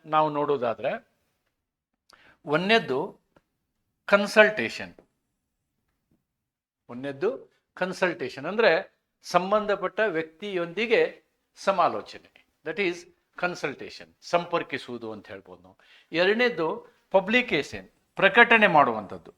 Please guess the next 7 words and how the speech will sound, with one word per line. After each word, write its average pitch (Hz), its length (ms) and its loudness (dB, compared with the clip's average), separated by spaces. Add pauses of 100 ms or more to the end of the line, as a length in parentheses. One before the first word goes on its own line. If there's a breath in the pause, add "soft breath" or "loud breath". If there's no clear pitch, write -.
ಗೆಜೆಟ್‌ನಲ್ಲಿ, 123 680 -2
ನ್ಯೂಸ್ 147 300 -6
ಪೇಪರ್‌ನಲ್ಲಿ 104 800 -10 (560)
ಪ್ರಕಟಣೆ 123 480 -8
ಮಾಡುವಂಥದ್ದು. 85 720 -20 (320 soft breath)
ಮೂರನೇದು 196 840 0 (1120)
ನಾವು 196 540 -2